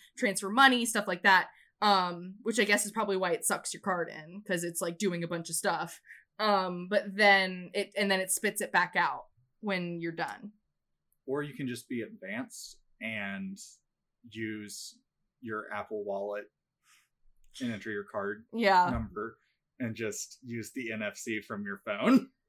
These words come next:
Speaker 1: Yeah, for sure. Um, but all of that aside, why does Fang know fucking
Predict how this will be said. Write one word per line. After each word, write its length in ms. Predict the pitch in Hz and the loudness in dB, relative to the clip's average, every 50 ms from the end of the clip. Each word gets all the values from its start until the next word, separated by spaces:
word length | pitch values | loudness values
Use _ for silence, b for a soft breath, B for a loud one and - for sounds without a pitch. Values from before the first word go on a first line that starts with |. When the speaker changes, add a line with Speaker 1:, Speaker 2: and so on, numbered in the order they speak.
| - | -8
Speaker 1:
Yeah, 360 | - 233 247 226 196 180 185 180 | -4 2 4 6 6 6 6 4
for 160 | 156 262 254 | 2 2 0
sure. 440 | - - 220 185 180 175 175 175 b b b b b b b b - | 2 2 0 2 2 0 -2 -6 b b b b b b b b 4
Um, 560 | 277 269 262 254 247 240 240 240 233 240 - b b b b b b | 8 8 10 8 8 6 2 0 -4 -8 -12 b b b b b b
but 100 | - 415 | 8 10
all 160 | 494 523 453 | 10 10 10
of 80 | 320 285 | 10 10
that 140 | 254 220 214 | 10 8 8
aside, 540 | 214 - 214 202 185 185 175 175 175 175 _ _ _ _ _ _ _ _ _ _ _ | 6 4 4 4 4 4 2 0 -4 -6 _ _ _ _ _ _ _ _ _ _ _
why 460 | - 226 254 302 370 415 453 523 523 466 466 | 0 8 10 12 12 12 12 10 10 6 6
does 180 | 415 415 - | 4 2 2
Fang 640 | - - 285 277 277 269 269 269 269 269 269 269 262 247 | 6 6 8 8 10 8 8 6 4 2 0 -2 0 2
know 340 | 240 247 247 240 233 233 | 6 6 8 8 8 6
fucking 520 | 247 - - 349 370 - 339 294 254 233 | 6 6 6 6 6 6 4 2 2 0